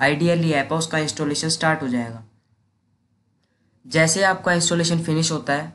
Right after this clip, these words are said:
आपको फिनिश का ऑप्शन मिलेगा सेम इस कैंसिल वाले प्लेस पे, या हो सकता है थोड़ा इधर भी।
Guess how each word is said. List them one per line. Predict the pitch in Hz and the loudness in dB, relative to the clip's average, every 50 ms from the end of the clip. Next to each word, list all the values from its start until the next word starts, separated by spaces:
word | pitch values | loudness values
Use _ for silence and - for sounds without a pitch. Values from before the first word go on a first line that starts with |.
| - - | -4 0
आपको | 135 147 147 - - 165 | 0 0 0 -2 -6 -8
फिनिश | 160 - 151 151 160 156 - | -6 -4 -2 -2 -2 -2 0
का | - 156 | -2 -2
ऑप्शन | 151 151 - 156 151 | -2 -2 -4 -4 -2
मिलेगा | 143 143 139 139 135 139 147 160 165 - _ _ _ _ _ _ _ _ | -2 -2 -2 -2 -2 -4 -6 -8 -12 -16 _ _ _ _ _ _ _ _
सेम | - - - 156 156 156 | -6 -2 0 2 2 2
इस | 156 143 - | 0 0 0
कैंसिल | - 151 143 143 139 - 147 143 | 0 2 2 2 0 0 0 0
वाले | 147 143 143 143 | 2 2 0 0
प्लेस | 143 135 135 135 131 - | -2 -2 -2 -2 -2 -4
पे, | - 147 156 170 - - _ - | -4 -6 -6 -6 -8 -12 _ -6
या | 147 143 | -4 -2
हो | 143 156 | -2 0
सकता | 160 160 160 - 151 | -2 -2 -2 -2 -2
है | 135 | -2
थोड़ा | 143 147 139 139 | 0 -2 0 0
इधर | 135 131 135 135 | 0 0 -2 -2
भी। | - 139 165 | -4 -4 -6